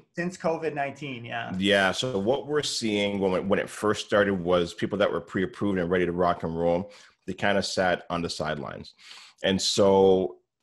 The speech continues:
Speaker 2: w-, our stance was, "Okay, we're not gonna push anybody into it, but what we'll do is we'll start doing these webinars." And so every single week we started doing webinars, bringing experts on,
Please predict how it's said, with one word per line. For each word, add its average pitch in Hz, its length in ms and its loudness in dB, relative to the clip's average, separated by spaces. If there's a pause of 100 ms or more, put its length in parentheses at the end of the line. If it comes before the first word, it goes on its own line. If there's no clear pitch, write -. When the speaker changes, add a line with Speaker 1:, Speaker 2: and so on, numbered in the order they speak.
(420)
Speaker 2:
w-, 104 400 -6
our 117 240 4
stance 107 440 2
was, 95 140 2
"Okay, 98 240 0
we're 95 140 -2
not 107 120 0
gonna 110 140 -4
push - 400 -6
anybody 85 580 -4
into 76 520 -8
it, 98 300 -8 (420)
but 101 80 -2
what 107 160 4
we'll 110 140 2
do 110 260 2
is 98 100 -2
we'll 95 80 -2
start 101 400 -2
doing 101 300 0
these 90 200 -2
webinars." 85 460 -2
And 80 80 -12
so - 140 -4
every 110 320 -2
single 120 460 0
week 95 380 -2 (440)
we 95 640 0 (180)
started 107 300 -2
doing 107 180 0
webinars, 95 480 0
bringing 107 320 -2
experts - 480 -6
on, 87 340 -2